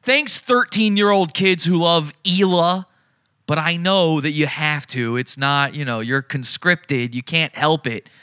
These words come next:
Either way, here she is holding a gun, wearing the threads,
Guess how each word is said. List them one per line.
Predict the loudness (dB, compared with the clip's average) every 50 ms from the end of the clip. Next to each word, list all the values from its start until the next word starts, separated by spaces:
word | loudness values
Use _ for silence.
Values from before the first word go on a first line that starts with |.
| _ _ _ _ _ _ _ _ _ _ _ _ _ _ _ _ _ _
Either | -4 -2 0 2 2 2 2 2
way, | 2 0 0 2 2 2 2 0
here | 0 0 0 0
she | 0 2 2 2 2
is | 2 0
holding | 0 0 2 2 2 0 0
a | -2 -2
gun, | 0 2 2 2 2 2 0 -2 -4 -6 -10 -10 _ _ _ _ _ _ _ _ _ _ _ -8
wearing | -2 0 2 4 4 4 4 4 2 0 0 -2
the | -2 -4
threads, | -2 -4 -2 0 0 0 0 0 -2 -4 -6 -6 -4 -4 -4 -4 -6